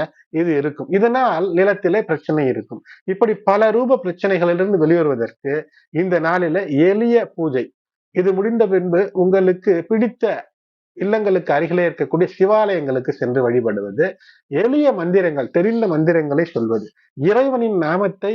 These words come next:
சொன்னாலே உங்களுக்கு அற்புதங்கள் நிகழும். ஆகையினாலே அமாவாசை என்றாலே ஒரு திதி தர்ப்பணம் செய்தால் ஆயிரம் மடங்கு சிறப்பு, கிரகணம் என்றால் பத்தாயிரம் மடங்கு சிறப்பு,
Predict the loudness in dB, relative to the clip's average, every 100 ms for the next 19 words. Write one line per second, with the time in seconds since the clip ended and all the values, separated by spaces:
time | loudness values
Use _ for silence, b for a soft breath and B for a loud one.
0 | -6 -6 0 2 2 0 -2 -2 0 0
1 | 2 0 -2 -2 -2 -4 -6 _ -6 -4
2 | -2 0 0 -2 -2 0 0 0 -2 0
3 | -2 -2 0 0 -2 b b 0 0 2
4 | -2 -2 -2 0 0 0 0 0 -2 -8
5 | -12 _ _ -4 -4 -2 -2 -2 0 -2
6 | -2 -2 -2 0 0 0 -2 0 2 2
7 | 0 -2 -2 -2 -4 -6 -8 -6 -6 -6
8 | -6 -4 -2 -2 -4 -4 -4 0 0 -2
9 | -6 -12 -6 -4 -4 -4 -4 -4 -4 -4
10 | -6 -8 -8